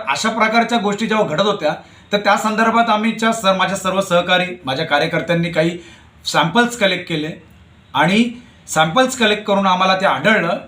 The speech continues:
की संबंधित पनीर जे नावाने दिलं जातं, ते एक डुप्लिकेट पनीर आहे. ते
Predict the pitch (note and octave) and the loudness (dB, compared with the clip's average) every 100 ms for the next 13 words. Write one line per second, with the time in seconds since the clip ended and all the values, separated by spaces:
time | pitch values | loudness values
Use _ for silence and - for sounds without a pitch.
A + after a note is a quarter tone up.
0 | - - - F#3 A3 C4 - - C#3+ D3 | -20 -20 -8 -2 -2 -4 -8 -6 -4 0
1 | F3 G#3+ G#3 A#3 - - _ _ _ - | 0 0 0 -2 -4 -20 _ _ _ -4
2 | D#3 F3 A3+ G#3+ D#3+ G#3 F3 D#3 F#3 G3 | 0 4 2 2 0 -2 2 0 2 0
3 | D#3 F#3 G#3 F#3+ C#3+ C3 - _ _ _ | 0 2 2 2 -2 -10 -14 _ _ _
4 | E3 E3+ F3+ - A2+ C3+ C3 A3 B3 A#3+ | -2 -2 -2 -8 -10 -8 -2 0 2 0
5 | F#3+ F3 E3 C#3+ D3 - - - _ _ | 0 0 0 -4 -6 -10 -20 -20 _ _
6 | F#3 G#3 C#4 - | 0 2 0 -8